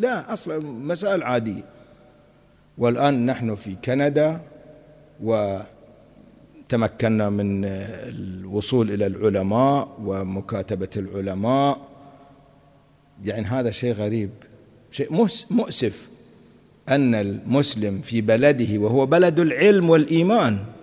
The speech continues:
والدين لا يتمكن، في ذاك الزمان طبعًا، لا يتمكن من إقامة شعائره وحتى معرفة أحكامه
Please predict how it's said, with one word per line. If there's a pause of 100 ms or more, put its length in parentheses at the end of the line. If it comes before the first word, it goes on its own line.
والدين (880)
لا
يتمكن، (640)
في
ذاك
الزمان
طبعًا، (1200)
لا
يتمكن
من
إقامة
شعائره
وحتى
معرفة (140)
أحكامه